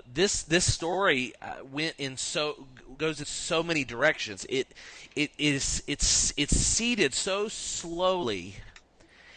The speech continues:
and over time, you know, you start to see there are little things that happen to Jean over the course of time,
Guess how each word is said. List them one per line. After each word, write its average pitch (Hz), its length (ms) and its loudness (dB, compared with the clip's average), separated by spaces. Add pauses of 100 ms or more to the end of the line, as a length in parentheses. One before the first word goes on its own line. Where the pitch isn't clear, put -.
(140)
and 139 760 4 (120)
over 180 280 0
time, 160 680 4 (240)
you 143 120 -12
know, 135 100 -6
you 123 180 -10
start 170 340 -4
to 156 60 -12
see 139 460 2
there 123 200 2
are 120 40 -8
little 143 320 -6
things 147 320 -4
that 123 100 -2
happen 135 340 0
to 120 60 -10
Jean 131 360 -6
over 113 220 -4
the - 80 2
course 143 280 -10
of 135 80 -16
time, 113 420 0